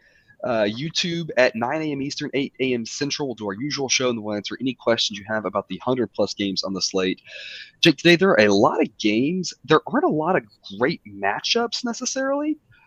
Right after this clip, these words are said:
uh, but, you know, as we often talk about, right, you don't have to watch them to make the money. There's a lot of good lines out there, good games we can profit off of, even if there's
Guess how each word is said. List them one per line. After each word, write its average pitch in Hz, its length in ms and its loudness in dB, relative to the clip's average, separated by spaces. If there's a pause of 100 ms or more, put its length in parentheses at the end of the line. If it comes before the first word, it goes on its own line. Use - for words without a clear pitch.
(240)
uh, 143 260 4 (300)
but, 175 280 6
you 175 180 0
know, 190 60 4
as 185 120 2
we 196 80 4
often 202 220 2
talk 175 180 0
about, 113 80 0
right, 107 120 0
you 120 80 -6
don't 143 140 2
have 175 140 4
to 170 40 -6
watch 156 300 -2
them 151 80 -10
to - 80 -12
make 143 160 -2
the 131 80 -6
money. 120 200 -2
There's 92 120 -8
a 107 60 -4
lot 131 160 2
of 120 160 -4
good 131 180 0
lines 123 260 0
out - 80 -18
there, 113 200 -10
good 120 160 -6
games 120 340 -6
we 117 60 -16
can 80 240 -14
profit 139 420 0
off 107 260 2
of, 101 280 -4
even 123 240 -6
if - 180 -6
there's 107 160 -4